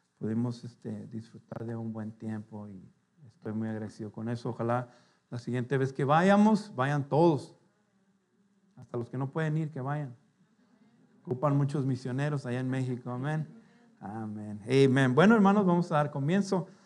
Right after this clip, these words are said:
El tema es, ¿quién es Dios? Amén.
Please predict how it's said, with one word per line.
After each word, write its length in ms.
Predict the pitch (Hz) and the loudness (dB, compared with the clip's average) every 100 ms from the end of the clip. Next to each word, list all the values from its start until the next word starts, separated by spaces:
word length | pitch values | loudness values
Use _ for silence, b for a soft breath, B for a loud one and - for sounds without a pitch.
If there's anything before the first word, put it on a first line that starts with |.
| B - | B -4
El 300 | 120 117 117 | -2 -2 -4
tema 320 | 139 139 135 | -2 -2 -2
es, 220 | 135 131 | -4 -6
¿quién 380 | - 135 131 127 | -8 -4 -4 -4
es 340 | 117 113 113 110 | -8 -10 -10 -10
Dios? 380 | 107 98 - | -8 -10 -14
Amén. 340 | 107 123 151 | -6 0 0